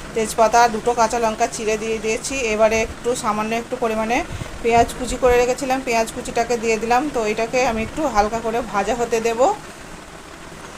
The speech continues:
তো এটা, আহ, মোটামুটি ভাজা হয়ে গেছে, খুব বেশি এখানে আমি ভাজবো না। দেখো ভাজা হয়ে গেছে। এবার এদিকে আমি মশলা বানিয়ে রেখেছি, পেঁয়াজ,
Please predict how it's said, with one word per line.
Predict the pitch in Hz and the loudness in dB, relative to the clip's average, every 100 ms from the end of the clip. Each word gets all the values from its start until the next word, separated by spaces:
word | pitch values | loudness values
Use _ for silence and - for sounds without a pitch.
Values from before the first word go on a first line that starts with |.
| - - - - - - - - | -16 -16 -16 -16 -16 -16 -14 -6
তো | 233 | -2
এটা, | 226 247 | 2 4
আহ, | 247 - 226 208 240 233 233 | 4 0 -10 -6 0 2 2
মোটামুটি | 233 233 240 240 269 | 0 0 0 0 -2
ভাজা | 262 233 226 | 2 2 2
হয়ে | 262 226 220 | 2 2 4
গেছে, | 226 285 269 - | 2 2 -6 -6
খুব | 233 | -4
বেশি | 214 240 262 | -2 -2 -2
এখানে | 254 240 226 | -4 -2 -2
আমি | 220 | -2
ভাজবো | 220 214 214 220 | -2 0 0 -2
না। | 233 269 415 - - - - 208 | 0 0 -2 -10 -16 -16 -6 0
দেখো | 220 247 370 - - - | 0 0 -4 -4 -12 -4
ভাজা | 214 214 | 0 2
হয়ে | 262 233 | 2 2
গেছে। | 226 233 | 2 2
এবার | 285 233 240 | 2 2 2
এদিকে | 226 220 233 | 0 0 0
আমি | 233 247 | 0 0
মশলা | 233 220 247 240 | 0 0 2 2
বানিয়ে | 226 226 | 2 0
রেখেছি, | 226 226 226 269 294 - - - - - | -2 -2 -2 -4 -6 -6 -8 -10 -8 0
পেঁয়াজ, | 254 240 233 247 | 2 4 4 2